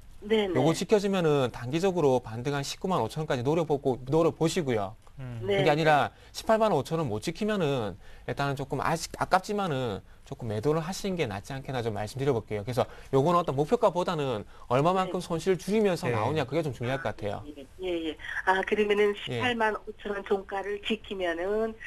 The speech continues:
Speaker 1: 조금 기다렸다가
Speaker 2: 예, 예.
Speaker 3: 네.
Speaker 1: 십구만 오천 원 정도
Speaker 2: 손실이라도
Speaker 1: 반등
Speaker 2: 조금, 예.
Speaker 1: 시에
Speaker 2: 그쵸.
Speaker 1: 좀, 어, 좀 줄이는 거죠?
Speaker 2: 예, 그쵸. 어쨌든
Speaker 1: 당장
Speaker 2: 손실
Speaker 1: 매도가
Speaker 2: 줄이는 게
Speaker 1: 아니고.
Speaker 2: 목적입니다.
Speaker 1: 예, 예.
Speaker 2: 예, 그래서 손실 일단 줄이는 게 목적이니까 십팔만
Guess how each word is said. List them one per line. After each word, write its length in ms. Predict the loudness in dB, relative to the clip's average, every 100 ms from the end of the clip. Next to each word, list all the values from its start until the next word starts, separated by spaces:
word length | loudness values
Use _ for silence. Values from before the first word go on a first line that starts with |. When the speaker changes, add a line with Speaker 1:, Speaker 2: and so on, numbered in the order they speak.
| -10 0
Speaker 1:
조금 240 | 0 2 -2
기다렸다가 920 | 2 4 4 2 0 -2 2 2 2
Speaker 2:
예, 220 | 0 -2
예. 40 | -2
Speaker 3:
네. 120 | 0
Speaker 1:
십구만 200 | -2 -2
오천 280 | -10 -10 -4
원 80 | 2
정도 0 |
Speaker 2:
손실이라도 380 | 4 4 2
Speaker 1:
반등 100 | 2
Speaker 2:
조금, 280 | 2 -2 -2 -2
예. 120 | 4
Speaker 1:
시에 360 | 6 6 2 -6 -20 -20 -6
Speaker 2:
그쵸. 140 | 2 2
Speaker 1:
좀, 240 | 2 -4 -10 -20 -18 -12
어, 200 | -10 -2
좀 180 | 2 2
줄이는 400 | 4 6 6 6
거죠? 500 | 4 2 2 0 -2 -6 -2
Speaker 2:
예, 80 | 0
그쵸. 240 | 0 0
어쨌든 200 | 0 2
Speaker 1:
당장 100 | 0
Speaker 2:
손실 280 | 0 2 2
Speaker 1:
매도가 180 | 2 2
Speaker 2:
줄이는 160 | 4
게 60 | 2
Speaker 1:
아니고. 120 | 0
Speaker 2:
목적입니다. 560 | 0 -2 -2 -6 -8 -10 -18 -20 -18 -18 -18 -10
Speaker 1:
예, 60 | -4
예. 600 | -2 -2 -4 -6 -6 -4 -2
Speaker 2:
예, 120 | 0
그래서 300 | 0 0 -2 -10 -18 -2
손실 220 | 2 4
일단 200 | 4 2
줄이는 240 | 2 0 0
게 20 |
목적이니까 720 | 0 0 0 -2 0 0 0
십팔만 440 | -4 -4 0 0